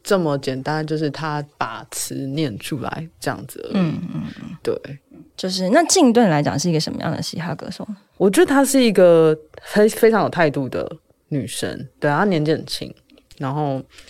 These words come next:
Speaker 1: 我觉得你从她的歌词可以听得出来她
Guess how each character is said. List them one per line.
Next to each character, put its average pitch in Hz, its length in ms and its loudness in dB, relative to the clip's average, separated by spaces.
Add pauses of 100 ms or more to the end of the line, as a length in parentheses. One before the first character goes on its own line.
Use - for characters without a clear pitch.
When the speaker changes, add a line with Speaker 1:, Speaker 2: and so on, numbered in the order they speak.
(340)
Speaker 1:
我 165 80 0
觉 190 60 6
得 262 140 6
你 165 180 0
从 156 220 -2
她 180 160 0
的 180 80 4
歌 165 180 2
词 165 200 -2
可 151 160 -2
以 120 40 -2
听 151 200 -2
得 139 100 -2
出 135 160 -6
来 117 100 0
她 123 440 -6